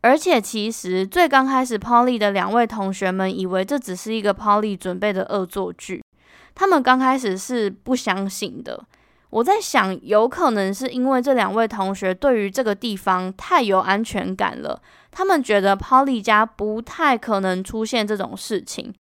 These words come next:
我不太确定你们懂不懂这种感觉，就是有一种不是你不愿意去相信，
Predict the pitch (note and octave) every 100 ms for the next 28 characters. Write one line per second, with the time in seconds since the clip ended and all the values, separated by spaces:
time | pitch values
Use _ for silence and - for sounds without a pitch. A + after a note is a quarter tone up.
0 | _ _ _ - A3+ G#3+ B3 C4 F4 F4+
1 | C#4+ D#4+ C4+ C#4+ B3 F#3+ F#3 F#3+ F#3 G#3
2 | A#3 F#3+ G#3 G3 G3+ - F#3+ - - -
3 | _ _ _ - F4+ G4 D#4 A3+ B3+ A#3+
4 | G3+ F#3 - C4 G4 E4 G#3+ F#3+ - -
5 | A3+ C#4 B3+ B3+ C#4+ B3+ A3+ G3 G3+ B3
6 | G#3